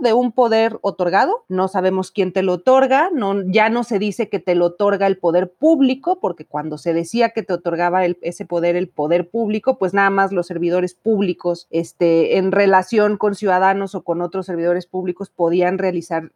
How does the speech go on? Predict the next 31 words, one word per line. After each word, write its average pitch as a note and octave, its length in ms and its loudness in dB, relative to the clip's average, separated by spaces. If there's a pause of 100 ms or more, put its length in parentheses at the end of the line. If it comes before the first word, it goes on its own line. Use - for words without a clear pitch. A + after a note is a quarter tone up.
(140)
eh, A#2 200 -12
actos F#3 300 -8
de G#3 100 -2
corrupción, D#4+ 480 2 (220)
pero A3 560 4
la A3+ 240 4
definición B3+ 640 0
ahora B3+ 320 4
es A#3 100 -2
mucho G#3+ 300 -8
más F3+ 240 -6
amplia. E3 320 -4
Entonces, F#3+ 420 -6
es B3 260 0
el G#3+ 140 0
abuso D4+ 600 0
de A3+ 180 4
un A#3+ 200 4
poder A3+ 260 4
otorgado G#3+ 720 2 (100)
en A3+ 280 0
perjuicio D4 880 0 (260)
de F#3+ 180 -2
una G#3 360 0
persona C4+ 580 0
o C4+ 100 0
en F#3 100 -4
perjuicio G3+ 540 -4
de G3 60 2
la G3 140 0
sociedad, A#3 600 -2